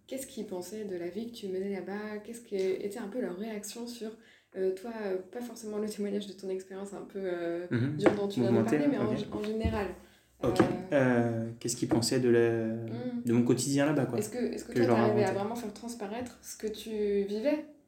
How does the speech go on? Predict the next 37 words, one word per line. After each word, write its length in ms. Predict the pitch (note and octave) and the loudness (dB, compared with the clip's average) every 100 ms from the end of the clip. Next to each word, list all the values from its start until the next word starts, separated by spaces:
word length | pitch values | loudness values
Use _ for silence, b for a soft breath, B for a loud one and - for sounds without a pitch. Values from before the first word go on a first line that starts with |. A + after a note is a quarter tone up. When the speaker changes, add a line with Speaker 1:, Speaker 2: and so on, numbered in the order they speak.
| - | -12
Speaker 2:
De 160 | B2+ C3 | 0 4
mon 180 | C3+ C3 | 6 6
point 140 | C3+ | 6
de 60 | C3 | 6
vue, 120 | C#3+ | 4
peut-être, 460 | D3 C3 F3 E3+ | 4 6 6 6
mais 100 | B2 | 4
je 80 | A#2 | 0
pense 160 | B2+ B2 | -2 -2
que 80 | A2+ | -4
c'est 140 | - | -4
quand 80 | A2 | -2
même 100 | G#2+ | -2
difficile, 560 | A2 A2 A2+ - B2+ | -2 -2 0 0 2
euh, 220 | A2+ G2+ G2 G2 - b b b b | 0 -2 -6 -10 -16 b b b b
de 80 | A2+ | 2
s'imaginer 680 | - B2+ A#2+ A2+ A#2+ B2+ | 6 8 8 8 6 6
quand 140 | B2 A2 | 4 0
t'es 120 | A2 | -2
pas 160 | A2 A2 | -2 -2
là-bas, 300 | G#2+ A2+ A#2 | 0 0 -2
de... 320 | G#2 G2 G2 - b b b b b b b | -4 -8 -12 -16 b b b b b b b
par 80 | G#2 | 0
exemple 240 | A2 A2+ A2 | 2 2 0
pour 100 | G2 | -2
mes 120 | G2+ | 0
parents, 280 | G#2+ D3 C#3 | 0 0 2
de 100 | G#2+ | 2
se 60 | |
dire 320 | G#2+ A2 G2+ | 4 4 2
que 100 | - | -2
mon, 160 | G#2 G#2 | -4 -4
mon 260 | G#2+ G#2+ G#2+ | -2 0 0
fils, 320 | - A#2 - | -2 -2 -2
il 80 | G#2+ | -2
est 60 | |
en, 380 | A2+ A2 G#2 - | 0 0 -2 -8